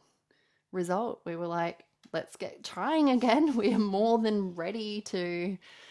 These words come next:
finally realize the family that we've pictured all this time. And I was really lucky. The second month we tried,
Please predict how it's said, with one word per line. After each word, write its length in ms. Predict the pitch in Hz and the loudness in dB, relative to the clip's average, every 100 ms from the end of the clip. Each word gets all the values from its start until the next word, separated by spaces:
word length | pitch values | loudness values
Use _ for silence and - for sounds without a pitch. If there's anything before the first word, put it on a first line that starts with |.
| - _ _ _ _ | -20 _ _ _ _
finally 560 | 180 170 175 175 170 165 | -2 0 0 0 -2 -2
realize 1000 | 156 160 175 160 151 160 160 156 156 - - 196 | -4 -2 0 0 0 -2 -4 -6 -10 -14 -16 -8
the 100 | 170 | -8
family 520 | - 147 165 254 262 | -6 -8 -4 -2 -2
that 160 | 185 - | -6 -6
we've 180 | 160 - | -8 -8
pictured 340 | - - 151 | -12 -10 -8
all 120 | 143 | -6
this 220 | - - | -8 -10
time. 600 | - - 147 139 139 151 | -10 -8 -6 -6 -6 -6
And 520 | 156 151 151 151 156 - - | -8 -8 -6 -6 -6 -10 -4
I 160 | 165 | -2
was 300 | 165 160 147 | -2 -4 -8
really 280 | 160 151 147 | -8 -6 -6
lucky. 600 | 151 185 - 196 160 180 - | -6 -8 -10 -10 -8 -10 -10
The 140 | 165 | -10
second 340 | 160 160 - 165 | -10 -12 -10 -8
month 240 | 156 - - | -6 -8 -12
we 100 | 156 | -12
tried, 680 | - 208 190 170 170 175 | -6 -4 -2 -2 -4 -8